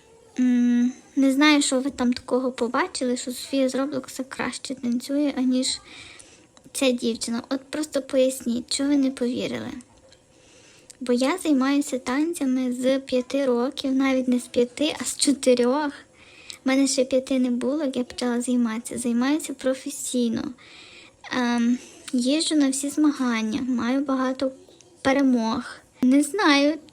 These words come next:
що вам не сподобалось, як танцює ця дівчина, а танцює краще, м, Софія з Роблокса. Цікаво, чи ви так просто спеціально мені казали.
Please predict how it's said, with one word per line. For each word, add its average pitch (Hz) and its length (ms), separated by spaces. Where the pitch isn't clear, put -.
що - 120
вам 269 260
не 254 100
сподобалось, 254 920
як 262 180
танцює 247 560
ця 233 220
дівчина, 269 680
а 240 420
танцює 247 460
краще, 247 520
м, 247 140
Софія 254 540
з 269 100
Роблокса. 254 640
Цікаво, 247 500
чи 247 140
ви 247 80
так 247 180
просто 254 320
спеціально 254 680
мені 277 260
казали. 269 540